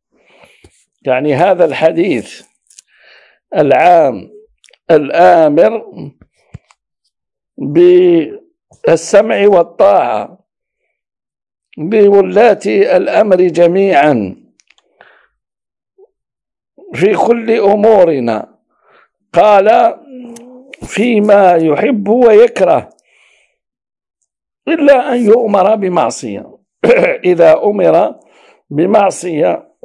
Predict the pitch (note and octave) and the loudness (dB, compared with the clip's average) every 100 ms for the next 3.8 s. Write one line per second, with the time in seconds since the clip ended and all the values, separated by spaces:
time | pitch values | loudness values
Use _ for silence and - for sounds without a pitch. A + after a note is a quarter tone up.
0 | - E3+ F#3+ F#3 F3+ D#3+ D#3 D#3 - _ | -4 0 0 -2 -4 0 2 0 -4 _
1 | _ _ _ F3 D#3 D#3 C#3 D#3 F3+ F3+ | _ _ _ -2 0 0 0 -2 -2 -2
2 | D3+ C3 E3 C#3 D#3+ F#3+ E3+ C#3 F3 E3+ | 0 0 0 0 2 4 4 2 -2 -4
3 | D3 C#3 B2 E3 F#3 D#3 D3 D3 | -4 -4 -4 -6 -4 -2 -2 -2